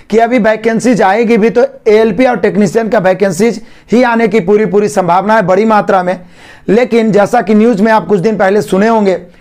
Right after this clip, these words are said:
कि असनवी वैष्ण-, वैष्णव रेलवे मंत्री ने बताया है कि लगभग ढाई लाख सीट खाली है, तो और सभी पद के खाली होंगे, जिस पर बहाली लेने की संभावना और चुनावी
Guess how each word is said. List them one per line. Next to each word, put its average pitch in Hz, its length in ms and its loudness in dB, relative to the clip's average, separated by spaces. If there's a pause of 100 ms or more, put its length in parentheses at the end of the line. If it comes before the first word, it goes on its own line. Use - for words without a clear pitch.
(300)
कि 208 440 0 (100)
असनवी 208 360 0
वैष्ण-, 190 420 -2
वैष्णव 180 400 0
रेलवे 190 240 2
मंत्री 202 400 -2
ने 180 240 -4 (380)
बताया 196 480 2
है 190 340 -2 (460)
कि 214 60 2
लगभग 214 380 0
ढाई 185 280 0
लाख 233 260 0
सीट 220 300 -2
खाली 196 280 0
है, 196 100 0
तो 196 80 0
और 208 220 2
सभी 208 300 -2
पद 202 240 -2
के 220 120 0
खाली 175 340 0
होंगे, 185 300 -2 (340)
जिस 190 140 0
पर 240 160 0
बहाली 196 380 0
लेने 214 280 0
की 202 100 -2
संभावना 190 520 0
और 214 80 0
चुनावी 190 720 0